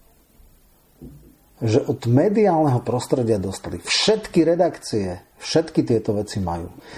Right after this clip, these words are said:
Majú aj tú správu a nikto to nepustí. Kde je najbohatšia po-, e, novinárka na svete, alebo minimálne v Európe, Todová?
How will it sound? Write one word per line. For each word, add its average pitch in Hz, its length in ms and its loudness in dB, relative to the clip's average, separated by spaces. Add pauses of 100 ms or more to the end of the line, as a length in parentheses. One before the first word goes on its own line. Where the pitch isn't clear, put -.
(240)
Majú 180 320 6
aj 190 160 2
tú 185 80 4
správu 127 560 0 (800)
a - 80 -12
nikto 104 240 0
to 95 160 -4
nepustí. - 480 -10 (720)
Kde 165 240 4
je 190 80 -2
najbohatšia 147 720 2 (400)
po-, 127 160 2
e, 135 80 -4 (1120)
novinárka 127 560 2
na 113 160 0
svete, 113 480 0
alebo 104 320 0
minimálne 107 480 2
v 110 80 4
Európe, 110 480 0
Todová? 98 480 -2